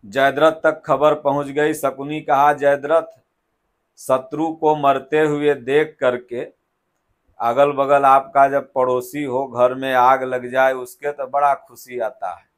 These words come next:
उसको कोई दुख हो जाए तो कहेगा कि, 'आह, हमरा ऐसे कैल के देखो,' बहुत खुशी होता है शत्रु को लब-, अ, दुखी लोग देखता है तो।" तो दुर्योधन, दुर्योधन और शकुनी ने कहा, "देखो, तुम्हारा शत्रु जयद्रथ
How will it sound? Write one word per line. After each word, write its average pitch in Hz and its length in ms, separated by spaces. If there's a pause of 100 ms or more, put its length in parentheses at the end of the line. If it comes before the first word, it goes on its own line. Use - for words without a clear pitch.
(480)
उसको 127 320
कोई 131 280
दुख 135 340
हो 131 120
जाए 135 240
तो 135 100
कहेगा 135 420
कि, 127 100
'आह, 131 280 (280)
हमरा 127 320
ऐसे 127 240
कैल 127 340
के 131 120
देखो,' 123 320
बहुत 131 380
खुशी 139 240
होता 139 340
है 135 60
शत्रु 131 460
को 135 200
लब-, 131 260 (600)
अ, 113 160
दुखी 123 420
लोग 131 320
देखता 113 460
है 90 160
तो।" - 240 (680)
तो 127 380 (220)
दुर्योधन, 127 720 (360)
दुर्योधन 131 680
और 143 160
शकुनी 135 420
ने 143 140
कहा, 135 260
"देखो, 135 400
तुम्हारा 131 540
शत्रु 135 520
जयद्रथ 127 680